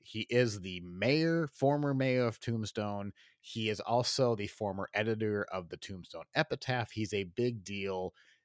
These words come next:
in the area. We're also gonna be talking about him a little bit in the Apache episode. Just know that this man kind of pops up everywhere. The reason we're talking about him here is because it is suspected John Ringo may have held up a stagecoach when it was trying to rob a bullion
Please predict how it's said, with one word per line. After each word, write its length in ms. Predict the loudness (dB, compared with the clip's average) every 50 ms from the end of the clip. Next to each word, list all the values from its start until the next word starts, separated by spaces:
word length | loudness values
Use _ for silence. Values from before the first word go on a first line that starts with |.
| _ _ -6
in 200 | -4 -4 -2 -2
the 180 | -4 -2 0
area. 400 | 0 2 2 0 -2 -2 -4 -4
We're 160 | -4 -2 0 0
also 240 | 0 0 0 -2
gonna 100 | -4 -4
be 100 | -6 -6
talking 340 | -6 -4 -4 -4 -4 -6 -10
about 180 | -8 -8 -8 -8
him 160 | -8 -10 -8 -4
a 40 | -4
little 460 | -2 0 2 4 4 6 6 6 4
bit 320 | 4 2 0 0 -2 -2 -6
in 140 | -10 -8 -8
the 120 | -6 -6
Apache 520 | -8 -6 -4 -4 -4 -4 -4 -4 -6 -6 -6
episode. 580 | -8 -10 -10 -10 -8 -8 -6 -6 -8 -8 -10 -14 -18 -20 -20 -20 _ -10
Just 220 | -8 -8 -6 -4
know 140 | -4 -4 -4
that 180 | -4 -6 -6
this 200 | -6 -4 -4 -4
man 180 | -4 -4 -4 -6
kind 260 | -6 -6 -6 -6 -6
of 100 | -6 -10
pops 400 | -8 -8 -6 -6 -6 -6 -8 -10
up 240 | -8 -8 -8 -8 -10 _ _ _ -4
everywhere. 680 | -4 -4 -4 -4 -8 -10 -10 -12 -14 -14 -14 -14 -16 _ -20 -20 _ _ _ _ _ _ _ _ _ _ _ _ _ _ _ _ _ _ -4
The 100 | -2 0
reason 320 | 4 4 4 4 4 0
we're 80 | -2 -2
talking 340 | -2 -2 -2 -2 -4 -4 -6
about 220 | -4 -4 -4 -4
him 100 | -6 -10
here 460 | -10 -8 -4 -2 4 6 6 6 6
is 220 | 4 2 -2 -2 -4
because 440 | -8 -10 -8 -4 -4 -4 -4 -4
it 160 | -6 -10 -8 -8
is 100 | -8 -8
suspected 540 | -8 -8 -8 -6 -4 -4 -4 -4 -6 -8
John 340 | -4 -4 -2 -2 -2 -6 -6
Ringo 500 | -4 -4 -2 0 0 0 2 2 0 0
may 180 | -2 -2 -4 -4
have 160 | -4 -6 -6
held 260 | -6 -4 -4 -2 -2
up 200 | -2 -4 -4 -6 -10
a 80 | -8
stagecoach 960 | -8 -6 -2 0 2 2 2 0 -2 -8 -6 -4 -4 -4 -4 -6 -8 -10 -10 -8
when 140 | -8 -8 -6
it 80 | -6
was 100 | -8 -10
trying 400 | -10 -8 -4 -4 -2 -2 -2 -4 -6
to 160 | -6 -8 -6
rob 340 | -4 -2 -2 -2 -4 -4 -6
a 120 | -8 -8
bullion 720 | -8 -8 -4 -2 0 0 2 2 2 0 0 -2 -4 -10